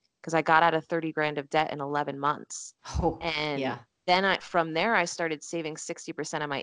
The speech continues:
Speaker 1: income. And that, at that time of my life, I mean, I can say that, like, getting out of debt was my favorite part of my money journey. And then once I had that experience and had more confidence in my ability to do something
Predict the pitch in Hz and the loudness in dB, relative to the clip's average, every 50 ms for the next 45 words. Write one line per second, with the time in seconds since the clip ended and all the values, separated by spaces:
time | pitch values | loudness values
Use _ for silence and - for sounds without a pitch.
0 | - 147 156 180 196 190 - - 147 - 151 151 151 147 143 151 156 175 208 214 | -6 -6 -6 -6 -4 -2 -2 -2 -2 -2 -4 -4 -2 2 4 6 6 6 4 4
1 | - - 139 123 - - 151 147 165 165 190 226 - - - 175 165 170 170 165 | 2 2 2 0 0 0 0 2 2 2 2 2 -2 -4 -4 -2 0 0 0 -2
2 | 160 156 143 135 127 131 127 139 196 220 220 _ _ _ _ _ _ _ _ _ | -2 -2 -2 -2 0 0 0 0 -2 -4 -6 _ _ _ _ _ _ _ _ _
3 | _ _ _ - 170 175 170 165 165 170 185 - 220 185 - - 175 165 165 160 | _ _ _ -2 0 0 2 2 2 2 0 -2 -6 -6 -4 -2 0 2 2 2
4 | 147 - _ _ - 139 147 143 143 - 147 143 160 160 151 143 143 139 - 147 | 0 -2 _ _ -4 -4 -4 -2 0 0 0 0 0 -2 -2 -2 -2 0 2 2
5 | 156 - - 139 139 - _ - 156 147 143 - - - 156 143 151 160 151 - | 2 2 0 -4 -6 -6 _ -6 -4 -4 -4 -6 -6 -6 -4 -2 -2 -2 -2 -4
6 | - - 147 143 147 156 147 143 139 143 139 131 135 156 165 151 - - 85 85 | -2 0 0 0 0 0 -4 -6 -6 -6 -6 -6 -4 -6 -6 -6 -8 -8 -8 -8
7 | 90 110 135 165 160 _ _ - 170 170 170 170 165 160 156 156 151 123 - 160 | -8 -10 -10 -10 -12 _ _ -2 0 2 2 4 2 2 2 0 -2 -4 -2 0
8 | 175 180 185 - 170 175 170 151 151 143 165 180 214 214 202 - - - - 147 | 0 0 2 0 0 0 -2 -2 0 2 2 4 2 2 0 -6 -8 -6 -6 -4
9 | 143 147 143 143 143 143 147 151 - - - 143 143 143 135 - - 160 156 147 | -2 -2 -2 -2 -2 -2 -4 -6 -8 -6 -4 -4 -4 -4 -6 -8 -4 -2 -2 -2
10 | 151 151 143 139 - - - 151 143 147 - 147 151 147 147 - - 143 139 139 | 0 -2 -2 -2 -4 -2 -2 -2 -2 -2 -2 -4 -4 -4 -4 -4 -2 -2 -2 -2
11 | 139 143 147 _ _ _ _ _ - 147 139 143 143 135 160 156 151 151 151 143 | -4 -6 -8 _ _ _ _ _ -4 -2 0 0 2 4 4 4 4 4 2 0
12 | 147 139 139 143 - 151 156 147 - 147 143 143 - 131 135 127 | 0 0 -2 -2 -2 -2 -2 0 0 0 -2 -2 -2 -4 -4 0